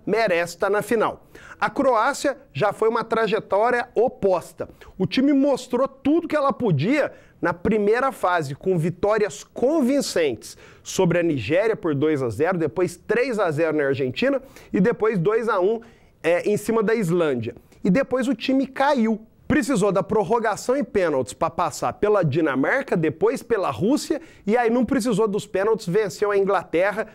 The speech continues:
na prorrogação e também tá na final. O que que acontece? É, a França contra a Bélgica não se sentiu na obrigação de propor o jogo. Ela ficou ali fazendo o seu jogo,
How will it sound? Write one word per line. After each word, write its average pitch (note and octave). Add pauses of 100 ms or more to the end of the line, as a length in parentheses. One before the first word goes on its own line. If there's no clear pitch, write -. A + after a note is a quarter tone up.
(140)
na G#3
prorrogação G#3 (100)
e G#3
também F#3
tá G3+
na G3+
final. D#3 (340)
O A#3
que E4
que E4+
acontece? F3+ (400)
É, D#3+ (560)
a F3+
França A#3+ (500)
contra G3+
a C#3
Bélgica C3+ (260)
não B3
se -
sentiu A3
na B3
obrigação G3+
de G#3
propor B3
o G#3
jogo. A#2 (200)
Ela A3
ficou B3+
ali B3+
fazendo F3
o E3
seu F#3
jogo, G#3